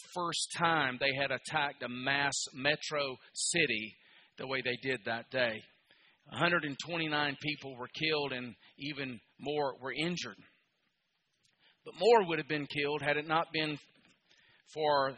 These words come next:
the heroic efforts of a man named Ludovic Boombas. He was attending a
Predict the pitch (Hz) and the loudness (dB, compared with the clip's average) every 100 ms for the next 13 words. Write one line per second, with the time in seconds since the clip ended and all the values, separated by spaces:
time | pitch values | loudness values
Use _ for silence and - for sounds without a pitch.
0 | - - 131 139 147 143 151 147 - 151 | -10 -14 -6 -4 -4 0 0 0 0 0
1 | - 139 135 - - - - 127 135 131 | 0 -4 -4 -2 -2 -6 -10 -8 -4 0
2 | 143 135 131 120 120 170 185 165 170 - | 0 0 -2 -4 -4 -2 0 -2 -4 -6
3 | - _ _ _ _ - 180 160 131 92 | -16 _ _ _ _ 0 0 0 -2 -2
4 | 87 - - - - _ _ _ _ _ | -4 -6 -6 -8 -16 _ _ _ _ _
5 | - - - 156 202 175 156 - 233 226 | -20 -20 -8 -4 -2 -2 -2 2 2 2
6 | 175 147 | 0 0